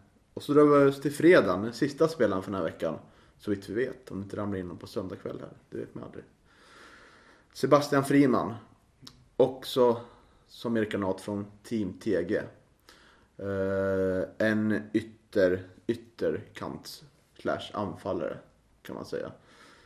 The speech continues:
Eh, irrationell spelartyp beskriver Mikael Bengtsson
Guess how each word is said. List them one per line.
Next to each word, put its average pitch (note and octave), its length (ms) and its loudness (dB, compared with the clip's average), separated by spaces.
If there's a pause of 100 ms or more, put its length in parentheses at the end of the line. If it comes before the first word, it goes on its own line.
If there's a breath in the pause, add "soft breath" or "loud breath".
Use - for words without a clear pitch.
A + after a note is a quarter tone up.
(340 soft breath)
Eh, B1+ 720 -14 (560 soft breath)
irrationell A#2+ 680 4
spelartyp - 840 0
beskriver F#2 420 -6
Mikael F#2 300 -6
Bengtsson F#2+ 400 -8